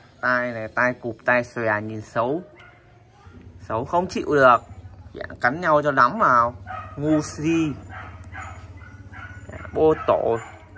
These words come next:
Nhìn trông giờ ra hồn chó không? Ờ, ờ, tai vảnh lên, tai kia cụp xuống. Mẹ đang đẹp rồi đi cắn nhau làm gì?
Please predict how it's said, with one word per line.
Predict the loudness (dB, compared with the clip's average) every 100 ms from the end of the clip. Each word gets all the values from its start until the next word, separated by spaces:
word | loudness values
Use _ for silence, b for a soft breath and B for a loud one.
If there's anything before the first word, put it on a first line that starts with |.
| -10
Nhìn | -4 -2 2
trông | 4 4 6
giờ | 8 8
ra | 6 2
hồn | 2 0
chó | 8 8
không? | 8 2 -18 -20 -20 -20 -20 -20 -20 -20 -20 -20 -20 -20 -18 -16 -10
Ờ, | -8 -8 -2
ờ, | 0 4
tai | 4 6
vảnh | 4 4
lên, | 2 2
tai | 2 2
kia | 0
cụp | 2 0 2
xuống. | 6 8 6 -2 -16 -18 -18 -18 -18 -20 -16 -12
Mẹ | -4 2
đang | 2 4 4
đẹp | 6 4 0
rồi | -2
đi | 0 2
cắn | 2 2
nhau | 4 4
làm | 4 2
gì? | 2 2 2